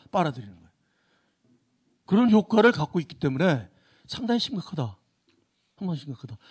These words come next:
그러니까 이런 거를 제대로 된 사람들이 어드바이스를 하고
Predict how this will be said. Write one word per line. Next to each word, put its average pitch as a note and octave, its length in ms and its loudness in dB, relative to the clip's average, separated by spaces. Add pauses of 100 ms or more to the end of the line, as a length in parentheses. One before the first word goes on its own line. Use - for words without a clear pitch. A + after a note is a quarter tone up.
그러니까 F3+ 380 4 (600)
이런 A#3 280 6
거를 B3 340 2 (220)
제대로 G3 480 6
된 G#3 180 6
사람들이 F3+ 520 4
어드바이스를 D#3+ 680 2
하고 D#3 360 2